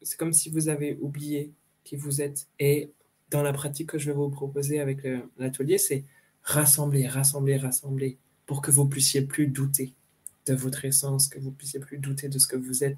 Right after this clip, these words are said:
de qui vous êtes. Et c'est, euh,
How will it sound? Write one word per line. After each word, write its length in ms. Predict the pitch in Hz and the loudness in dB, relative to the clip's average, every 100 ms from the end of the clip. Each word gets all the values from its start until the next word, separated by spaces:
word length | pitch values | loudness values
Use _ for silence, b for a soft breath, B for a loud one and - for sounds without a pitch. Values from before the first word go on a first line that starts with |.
| - | -8
de 80 | 131 | -12
qui 220 | - 147 | -6 -4
vous 240 | 143 139 | -2 0
êtes. 260 | 139 139 - _ _ _ _ - | 0 -2 -12 _ _ _ _ 0
Et 160 | 139 135 | 6 8
c'est, 420 | 135 147 151 143 _ _ _ _ - 127 | 8 6 2 0 _ _ _ _ -14 -8
euh, 420 | 127 123 123 | -6 -4 -6